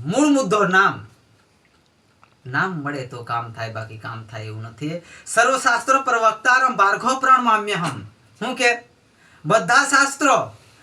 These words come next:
બધા શાસ્ત્રોનું અધ્યયન કરી લે ને તોય સેટિંગ આવે એવું નથી. ચાર વેદ, ઋગ્વેદ, યજુર્વેદ, અથર્વવેદ, સામવેદ, આ ચાર વેદનું કથન કરો તોય સેટિંગ આવે એવું નથી. સર્વશાસ્ત્ર પ્રવક્તારમ ભાર્ગવ પ્રણામ્યહમ.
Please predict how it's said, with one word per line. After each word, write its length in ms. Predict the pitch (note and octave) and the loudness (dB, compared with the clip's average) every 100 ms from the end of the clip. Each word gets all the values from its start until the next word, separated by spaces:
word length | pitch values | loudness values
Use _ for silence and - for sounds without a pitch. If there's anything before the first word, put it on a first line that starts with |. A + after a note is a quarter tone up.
| - | -2
બધા 380 | A3+ C4 C4+ D4 | 0 4 4 4
શાસ્ત્રોનું 580 | C#4 C4+ C4+ C#4+ C#4 C#4 | 4 2 2 0 4 4
અધ્યયન 360 | F#3+ G#3+ C#4 | 2 2 0
કરી 280 | C4+ B3+ B3+ | 0 -2 -2
લે 120 | C4 | -4
ને 80 | A3+ | -4
તોય 240 | - G3+ | -6 -4
સેટિંગ 440 | F#3+ F#3+ D#3+ D#3+ D3+ | -4 -6 -6 -4 -2
આવે 180 | C#3 C#3 | -2 -4
એવું 200 | C3+ C3+ | -8 -10
નથી. 340 | B2+ C3+ C3 - - - _ _ _ | -10 -8 -8 -8 -18 -20 _ _ _
ચાર 340 | - B3 D4 C#4+ | 0 2 2 2
વેદ, 340 | C#4+ A3+ A2 - _ - | 0 0 -6 -16 _ -6
ઋગ્વેદ, 720 | D3 A3 C#4 C4 C4 B3+ G#3 | 0 2 2 2 2 2 0
યજુર્વેદ, 520 | A3 A3 C4 C4 B3+ | 0 0 0 0 2
અથર્વવેદ, 600 | A#3 G#3+ B3+ C4 B3+ B3+ | 0 0 0 2 0 -2
સામવેદ, 580 | - B3+ B3+ B3+ A#3+ F3+ - - - - | -2 2 2 2 0 -2 -4 -18 -12 -2
આ 120 | F3 | -2
ચાર 360 | F3 G3 A3 A3 | 0 2 2 0
વેદનું 360 | G#3+ F#3+ G#3+ | -6 -8 -10
કથન 360 | F#3 - G#3+ G3+ | -8 -8 -8 -8
કરો 180 | G3+ G3 | -8 -8
તોય 240 | G3 G3 | -6 -6
સેટિંગ 360 | - E3+ E3+ D3+ | -6 -10 -6 -4
આવે 220 | C3+ C3 | -4 -6
એવું 140 | C3 | -8
નથી. 220 | B2 A#2 G#2+ G#2+ - _ _ - _ _ _ _ - - - _ _ | -10 -12 -14 -16 -20 _ _ -20 _ _ _ _ -20 -20 -20 _ _
સર્વશાસ્ત્ર 720 | - B3 C4+ C4+ B3+ B3 C4+ | 0 2 2 2 0 0 -2
પ્રવક્તારમ 680 | C4 A3+ A3 - B3+ B3+ A#3+ | -2 0 -2 0 2 2 2
ભાર્ગવ 380 | G3+ F#3+ A3 A#3+ | -2 0 0 0
પ્રણામ્યહમ. 800 | A3 C#4+ F3+ E3+ E3 D#3 C3+ | -2 -2 -2 -2 -2 -2 -6